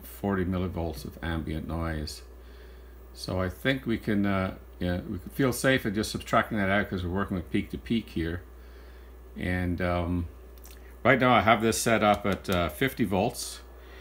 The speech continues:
and, uh, no current limiting on. So we're going to turn it on and see if that increases the noise at all.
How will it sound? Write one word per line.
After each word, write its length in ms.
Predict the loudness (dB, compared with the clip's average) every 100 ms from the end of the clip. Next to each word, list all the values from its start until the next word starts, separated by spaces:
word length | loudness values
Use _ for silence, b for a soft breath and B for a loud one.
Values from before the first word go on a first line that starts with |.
| B B B B
and, 760 | -2 0 2 2 2 2 2 2
uh, 420 | 4 4 4 2 -2 -8 -2
no 160 | 2 2
current 340 | 4 4 4
limiting 320 | 2 0 0
on. 320 | 0 2 0 -2
So 220 | -2 0
we're 100 | 0
going 300 | 0 0 0
to 360 | 0 2 2 -2 -10 -20 -4
turn 180 | 2 4
it 100 | 6
on 280 | 4 4 0
and 120 | -4
see 140 | -2
if 100 | 0
that 200 | 2 0 0
increases 680 | -4 -2 0 0 -2 -6 -2
the 280 | -2 -2 -6 -6 -6
noise 580 | -2 -2 0 -2 -4 -8 -14 -18 -20 -18 -6
at 140 | -2
all. 400 | 0 0 -2 -6